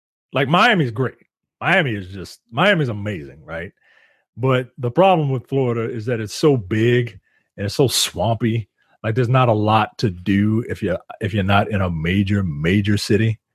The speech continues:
And the wife is from just outside of Daytona,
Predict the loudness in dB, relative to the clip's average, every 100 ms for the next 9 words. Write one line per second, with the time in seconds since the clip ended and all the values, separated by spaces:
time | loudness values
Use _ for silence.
0 | _ _ _ _ -4 -2 -2 -6 -12 -8
1 | -2 2 2 2 -2 -2 -4 -4 -6 -10
2 | -4 -4 0 -2 0 -2 -4 -6 -8 -8
3 | -4 -2 -2 -4